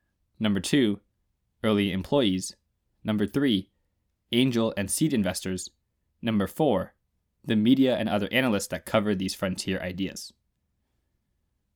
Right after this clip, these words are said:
When those four groups care about what you're doing, impossible things suddenly become possible. It gives you the momentum to get started. I want to be clear that finding P Z F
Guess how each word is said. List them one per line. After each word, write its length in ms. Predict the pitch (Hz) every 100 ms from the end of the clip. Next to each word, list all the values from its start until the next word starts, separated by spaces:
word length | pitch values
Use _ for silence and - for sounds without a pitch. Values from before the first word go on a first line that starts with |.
| -
When 160 | 120
those 260 | 120 160 196
four 220 | - 139
groups 380 | 110 110 104 - -
care 240 | - 131
about 200 | 139 110
what 120 | 95 90
you're 100 | 92
doing, 440 | 117 123 92 - _ _ _ _ _
impossible 500 | 113 107 135 151 117
things 360 | 98 98 92 -
suddenly 460 | - 113 98 92 -
become 220 | - 95 92
possible. 440 | 113 - - - _ _ _ _ _ _ _ _ _
It 180 | 123 104
gives 240 | 139 143 160
you 80 |
the 140 | 131 110
momentum 500 | 104 98 120 104 90
to 140 | -
get 160 | 85 -
started. 400 | - 92 82 - _ _ _ _ _ _ _ _ _ _ _ _ _ _ _ _ _ -
I 60 |
want 200 | 117 160
to 40 | 185
be 120 | 180
clear 220 | - 123
that 220 | 117 92
finding 300 | - 107 107
P 240 | 95 - 135
Z 240 | 123 113
F 240 | 98 90